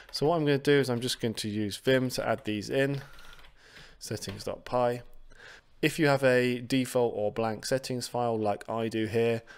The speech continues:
a lot of the stuff is already commented out. Um, if you are using different, uh, middlewares and, uh, um, Spider middlewares, then you'll need to put these in the right place. But because I'm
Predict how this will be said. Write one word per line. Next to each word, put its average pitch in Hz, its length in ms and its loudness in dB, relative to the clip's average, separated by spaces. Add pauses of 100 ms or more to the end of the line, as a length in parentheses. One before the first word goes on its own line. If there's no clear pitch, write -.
(180)
a 123 60 0
lot 131 240 2
of 113 60 -8
the 113 100 -2
stuff - 360 -2
is 120 160 -8
already 110 460 -2
commented 104 540 -2
out. 131 420 -2 (380)
Um, 113 320 0 (140)
if 147 180 -2
you 143 160 4
are 127 80 6
using 120 460 0
different, 131 600 -2 (140)
uh, 107 260 2
middlewares 110 840 2
and, 101 520 -4 (120)
uh, 98 320 -4 (640)
um, 92 260 -6
Spider 117 400 2
middlewares, 110 560 0
then 104 220 -2
you'll 107 140 0
need 107 200 -2
to 104 100 -8
put 104 200 -4
these 110 200 0
in 104 120 -2
the 104 100 0
right 107 240 -2
place. 110 300 -2
But - 180 -10
because 131 340 -4
I'm 117 160 -2